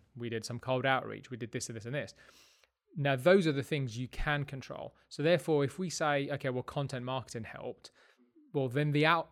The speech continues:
the outputs we can control is, "Let's produce more content. Let's write five blogs instead of none." <laughs> Um, so, and, and by controlling those outputs,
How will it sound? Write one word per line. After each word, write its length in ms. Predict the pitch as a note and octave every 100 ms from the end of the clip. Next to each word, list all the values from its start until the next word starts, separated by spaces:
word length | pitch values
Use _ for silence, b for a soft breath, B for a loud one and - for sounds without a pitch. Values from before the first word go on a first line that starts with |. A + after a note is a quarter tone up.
| _
the 160 | C3+ C#3+
outputs 420 | D3+ F3 - D3
we 200 | B2+ C3+
can 280 | - C#3+ D3
control 460 | D3 C#3+ D#3 G3 -
is, 200 | C#3 A#2+ - _ -
"Let's 160 | C3+ -
produce 420 | C#3+ C3 B2 -
more 240 | B2+ A#2+
content. 460 | - B2 A#2+ G#2+ G#2
Let's 240 | C3 B2+ C3
write 300 | C3 B2 - _ _ _ _ _
five 340 | - C#3 A#2 -
blogs 340 | A2 A#2+ - _ _ _ _
instead 280 | C3+ A#2 B2
of 120 | A2+
none." 160 | A2+ G#2+
<laughs> 60 | - - - B B D3 B B B -
Um, 360 | C3+ B2+ B2+ A#2+ b b
so, 240 | - D3+ C#3+ C#3+ _ _ - D#3+ -
and, 220 | E3 D#3
and 100 | D#3
by 80 | D3+
controlling 460 | C#3+ D3 F3 E3+ C#3
those 240 | E3 D#3+
outputs, 640 | C3+ G#2 - A2+ - -